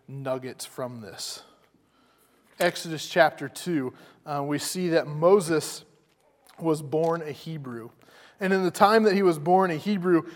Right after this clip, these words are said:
it was a little tough to be a newborn male Hebrew, because the order was to kill the fir-, the, uh, the,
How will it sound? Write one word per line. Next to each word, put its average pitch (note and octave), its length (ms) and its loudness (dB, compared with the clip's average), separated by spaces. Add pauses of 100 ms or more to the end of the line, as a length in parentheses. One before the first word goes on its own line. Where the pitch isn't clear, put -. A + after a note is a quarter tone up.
(160)
it F3+ 80 -6
was D#3+ 200 -4
a D#3 60 -2
little E3+ 440 0 (180)
tough E3 440 -4
to D#3+ 120 -10
be D#3 320 -8 (240)
a C#3+ 100 -8
newborn D3 800 -6
male C3 440 -6 (460)
Hebrew, B2+ 600 -12 (460)
because D#3+ 280 0
the F#3+ 120 0
order F#3+ 340 8
was E3+ 320 2 (220)
to F3 200 -8
kill F3+ 480 0
the D3 160 -8
fir-, E3 260 -12
the, D3+ 300 -4
uh, C#3+ 140 -2
the, C#3+ 280 -2